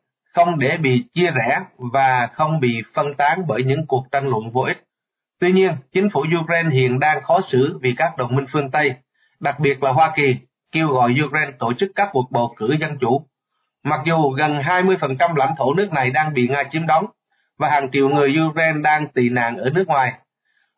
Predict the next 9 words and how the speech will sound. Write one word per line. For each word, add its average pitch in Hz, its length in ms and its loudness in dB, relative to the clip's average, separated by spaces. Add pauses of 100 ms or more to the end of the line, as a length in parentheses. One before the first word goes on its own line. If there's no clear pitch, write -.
Ngoài 147 140 2
ra, 175 200 4 (180)
Ukraine 180 340 0
cũng 160 160 -2
phải 135 260 0
sửa - 240 -2
đổi 147 220 0
luật 143 200 -2
pháp 185 240 4